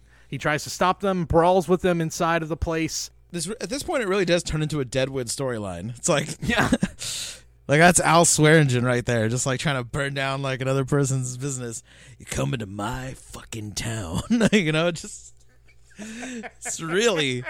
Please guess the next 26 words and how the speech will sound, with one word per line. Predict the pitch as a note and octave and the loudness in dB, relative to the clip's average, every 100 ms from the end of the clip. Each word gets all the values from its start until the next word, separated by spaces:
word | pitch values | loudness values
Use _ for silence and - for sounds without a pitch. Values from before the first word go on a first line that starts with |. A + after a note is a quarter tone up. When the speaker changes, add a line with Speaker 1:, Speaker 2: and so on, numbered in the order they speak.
| - - - G#4+ G#4 G#4 F#4+ - A3 G#3+ G#3+ | -10 -14 -18 -14 -10 -10 -10 -16 -20 -18 -8
Speaker 2:
it | |
gets | G3+ G3 | -6 -4
real | D#3 E3+ | -2 -2
serious. | D3+ G#3 G3+ G#2+ A2+ - D3+ D#3+ D#3+ | 0 -2 -2 -6 -8 -10 -10 -12 -12
Speaker 1:
It | - D#3 | -4 -4
gets | G3+ A#3+ | -2 -4
very | D#3+ C#3 F#3 C4 D#3 | 0 4 4 4 2
serious | - F#3+ F#3 C#3 - | 0 0 0 -2 -4
at | B2 | -8
the | B2 D#3 | -2 0
end, | C#3 B2 | 0 -2
and, | B2+ C3 | -4 -4
uh, | B2+ B2+ | -4 -2
they | A#2+ | -2
brawl | C#3+ D#3+ F#3 G3 | 2 4 6 4
inside | E3+ F3+ F3+ | 2 2 2
of | D#3+ | 0
this | D3+ | -2
burning | B2+ D#3 E3+ F3 D#3+ | 2 2 4 0 2
building. | D#3 F3+ F#3+ F#3+ G3+ | 4 4 2 0 -2
It's | B2+ - | -2 0
kind | E3 F3 | 2 4
of | C3+ | 4
awesome, | C#3+ F3+ G#3 G3+ | 2 0 -2 -2
but | D3 C#3 - | 0 -2 -2
unfortunately, | C#3 C3 F#3+ F#3 F3+ E3 E3 | -10 -2 -2 -2 -4 -4 -4